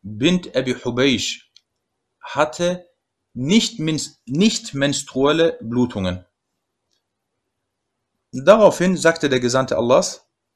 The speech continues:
Allah Segen und Frieden auf ihm, zu ihr, „Gewiss, das Menstruationsblut ist ein schwarzes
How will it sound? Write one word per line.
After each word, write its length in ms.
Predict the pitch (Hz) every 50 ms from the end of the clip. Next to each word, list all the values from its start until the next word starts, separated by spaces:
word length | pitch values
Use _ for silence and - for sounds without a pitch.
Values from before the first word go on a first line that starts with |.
| _ _ _ _ _ _ _ _ _ _ _ _ _ _
Allah 240 | - 120 123 127 127
Segen 400 | 107 117 131 151 147 135 131 -
und 100 | 113 -
Frieden 300 | - - 151 135 123 -
auf 240 | - 127 139 - -
ihm, 380 | - 131 165 180 180 - _ _ _ _ _ _ _ _ _ _ _ _ _ _ _ _ _ _ _ _ _ _ _ _ _ _ _ _ _ _ _ _
zu 180 | - - 123 -
ihr, 360 | 107 135 160 175 175 - _ _ _ _ _ _ _ _ _ _ _ _ _ _ _ _
„Gewiss, 800 | 123 117 127 135 131 156 202 202 - - - - - - _ _ _ _ _ _ _ _ _ _ _ _ _ _ _ -
das 280 | 117 120 120 117 -
Menstruationsblut 1500 | 120 117 113 113 - - - 117 107 107 - - - 131 143 160 170 160 - - - 113 123 143 165 175 175 - - _ _ _ _ _ _ _ _ _ _ _
ist 280 | - 127 123 - -
ein 220 | - 113 117 113 110
schwarzes 1160 | - - - - 120 135 151 151 151 - - - 156 151 156 151 - - - - - - _